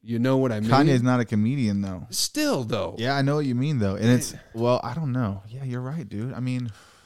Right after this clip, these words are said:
Speaker 1: It's like, it's a stereotype that I think is, I don't know why people
Speaker 2: Jewish people have always been so friendly about it, too, it seemed. Does that make
Speaker 1: That's
Speaker 2: sense?
Speaker 1: Yeah, they're like, "Yeah, we do own everything." <laughs> Ha, ha, ha.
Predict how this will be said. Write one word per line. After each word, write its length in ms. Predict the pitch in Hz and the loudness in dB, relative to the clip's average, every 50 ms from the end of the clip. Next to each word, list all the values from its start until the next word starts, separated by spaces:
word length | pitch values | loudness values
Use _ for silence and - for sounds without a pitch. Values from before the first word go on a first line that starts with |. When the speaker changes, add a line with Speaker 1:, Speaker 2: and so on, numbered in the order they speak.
| _ _ - | _ _ -8
Speaker 1:
It's 240 | 165 165 156 - - | -6 -4 -4 -2 -2
like, 140 | 175 165 | -2 -2
it's 160 | 156 160 - - | -2 -2 -2 -2
a 80 | 151 | -4
stereotype 800 | - - - 190 175 190 196 160 123 101 95 - - 107 104 92 | -4 -4 -4 -2 -2 0 2 2 0 0 -2 -2 -4 -4 -2 -2
that 100 | 117 107 | -2 -4
I 80 | 110 117 | -4 -4
think 320 | - - 135 131 117 - | -2 -2 -2 -2 -2 -2
is, 240 | 117 107 98 - - - - | -4 -4 -4 -4 -6 -6 -4
I 120 | 147 147 | -2 -2
don't 160 | 143 127 113 101 | 0 0 0 -2
know 100 | 95 92 | -2 -2
why 220 | 92 92 92 90 | -4 -4 -6 -6
people 180 | 87 - 131 160 175 | -4 -2 0 0 0
Speaker 2:
Jewish 100 | - - | 0 -4
people 180 | 185 160 156 | -6 -4 -2
have 80 | 143 135 | -2 0
always 200 | 143 143 139 131 | 0 0 0 0
been 80 | 120 113 | 0 -2
so 140 | - 120 113 | -2 -2 -4
friendly 320 | - - 120 151 151 110 | -2 -2 -2 0 0 0
about 220 | 92 80 80 85 92 | -2 -2 -4 -6 -6
it, 80 | 95 - | -6 -6
too, 160 | - 143 127 | -6 -6 -6
it 80 | 101 | -6
seemed. 340 | - - 101 87 - - - - _ _ _ _ _ - | -6 -6 -6 -6 -6 -10 -14 -18 _ _ _ _ _ -10
Does 40 | 104 | -4
that 60 | 117 127 | 0 0
make 60 | 139 | 0
Speaker 1:
That's 100 | 147 143 - | 0 0 -2
Speaker 2:
sense? 280 | - 165 170 - - - | -2 -2 -2 -4 -6 -8
Speaker 1:
Yeah, 340 | 127 170 214 202 123 82 78 104 | -6 -4 -4 -4 -4 -6 -8 -8
they're 100 | 104 110 | -6 -4
like, 160 | 110 120 123 | -2 -2 -2
"Yeah, 160 | 113 131 175 180 | -2 -2 -4 -4
we 120 | 147 131 | -4 -2
do 160 | 127 165 185 | 0 0 0
own 200 | 190 170 147 127 | 2 2 2 0
everything." 400 | 113 101 90 92 - - 92 95 | 0 -2 -4 -6 -8 -8 -10 -10
<laughs> 60 | - | -8
Ha, 80 | - 143 | -8 -6
ha, 120 | 139 147 | -4 -4
ha. 240 | 160 180 156 160 131 | -4 -4 -6 -6 -8